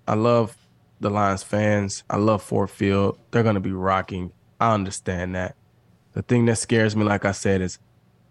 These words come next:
without Amon-Ra Saint Brown and without DeAndre Swift, I don't know if they can score thirty points. So that worries me.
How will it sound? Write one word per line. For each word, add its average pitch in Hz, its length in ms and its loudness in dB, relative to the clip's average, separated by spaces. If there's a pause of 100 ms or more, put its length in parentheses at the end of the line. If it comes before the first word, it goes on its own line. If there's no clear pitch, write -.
(540)
without 110 440 2
Amon-Ra 117 600 4
Saint 107 320 -2
Brown 92 460 0 (580)
and 101 140 0
without 104 340 2
DeAndre 104 420 2
Swift, 98 460 0 (340)
I 95 100 2
don't 123 300 2
know 117 180 4
if 113 80 -4
they 123 120 4
can 123 140 -2
score 170 320 0
thirty 90 360 -6
points. - 520 -14 (680)
So 92 140 -2
that 113 160 2
worries 113 520 2
me. 80 220 -14